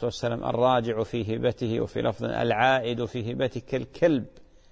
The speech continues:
يقيء ثم يأكل قيء". هذا قول النبي عليه الصلاة والسلام، فقد صح عنه أنه قال عليه الصلاة والسلام: "ليس لنا مثل السوء،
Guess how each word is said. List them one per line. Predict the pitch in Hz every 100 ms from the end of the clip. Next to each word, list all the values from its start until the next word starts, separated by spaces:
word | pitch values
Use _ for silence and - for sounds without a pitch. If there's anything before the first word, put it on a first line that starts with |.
| - - -
يقيء | 120 - 151 123
ثم | 127 113
يأكل | 110 90 95 95
قيء". | - 71
هذا | 110
قول | 123 160 170
النبي | 131 107 95
عليه | 101 101
الصلاة | - 95 85
والسلام، | - - - - - - - -
فقد | - 147
صح | 131 170 -
عنه | 156 160 151
أنه | 135 127 127
قال | - 143 113
عليه | 110 131
الصلاة | 120 135 131 120
والسلام: | 123 - 127 120 - - -
"ليس | - 151 156
لنا | 147 143 135
مثل | 127 123 120 107
السوء، | - 107 98